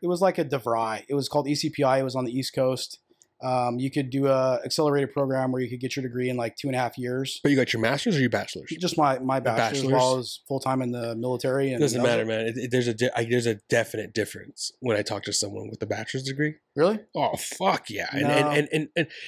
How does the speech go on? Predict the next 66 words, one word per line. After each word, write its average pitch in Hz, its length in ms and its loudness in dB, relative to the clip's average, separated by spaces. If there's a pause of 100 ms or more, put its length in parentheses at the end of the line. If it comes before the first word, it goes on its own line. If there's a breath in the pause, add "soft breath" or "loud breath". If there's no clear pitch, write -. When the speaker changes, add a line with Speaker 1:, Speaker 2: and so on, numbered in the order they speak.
(140)
Speaker 2:
there's 185 280 6
a, 160 60 4
there's 170 320 6
a 139 60 2
difference 107 420 -4
when 127 140 4
it 123 80 -2
comes 131 260 0
to, 127 120 0
like, 110 260 0
for 131 100 2
example, 113 640 0 (220)
like, 113 140 2
right 120 260 2
now, 123 360 2
everything 180 460 4
that 143 60 4
you 127 240 0
do, 117 360 2 (220)
everything 156 360 4
that, 131 140 2
that, 120 140 0
that 117 120 -4
you, 120 280 -4
you, 120 240 -6 (320)
let's 135 160 2
say 156 60 2
you 139 100 4
wanna 123 180 2
put 131 160 -4
it 113 60 -6
into 107 120 -8
paper 113 280 -6
and 120 120 -6
write, 104 240 -2
like 131 100 -2
you 135 60 -2
said, 151 140 2
you 147 80 4
wanna 143 140 4
write 120 100 4
a 107 40 -4
book. 120 280 2 (800)
You, 143 120 0
you 175 140 2
tell 190 180 6
me 113 100 -2
that, 107 120 -2
right? 117 120 2
You 123 100 2
wanna 117 180 4
write, 110 120 4
Speaker 1:
I 117 80 4
Speaker 2:
like, - 40 2
Speaker 1:
was 147 80 -2
Speaker 2:
a - 40 0
Speaker 1:
thinking 135 160 4
Speaker 2:
book. 127 40 0
Speaker 1:
about 120 220 -2
it, 113 80 -12
yeah. 117 140 -8 (280)
Speaker 2:
Dude, 113 240 2 (140)
you 123 340 4
would 160 220 8
get 139 120 0
published - 500 -4